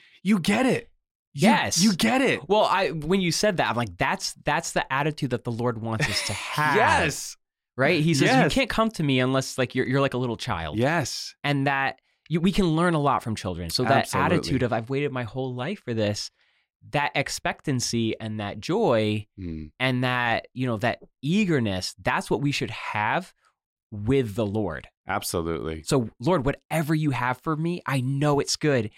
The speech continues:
Speaker 2: and I know that it's gonna be amazing, and I'm gonna feel like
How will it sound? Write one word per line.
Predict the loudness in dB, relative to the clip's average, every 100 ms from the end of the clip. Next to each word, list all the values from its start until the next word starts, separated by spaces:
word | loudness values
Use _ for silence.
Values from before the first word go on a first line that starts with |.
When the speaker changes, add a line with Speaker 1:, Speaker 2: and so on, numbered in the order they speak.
| -18 -16 -4
Speaker 2:
and | 0
I | 2
know | 2 2 2
that | 2 0
it's | -2 -4
gonna | -4 -2
be | -2
amazing, | 0 0 -2 -2 -4 -4 -8 _ _ _ -6
and | -4 -4 -4
I'm | -2
gonna | -2 -4
feel | -4 -2
like | -2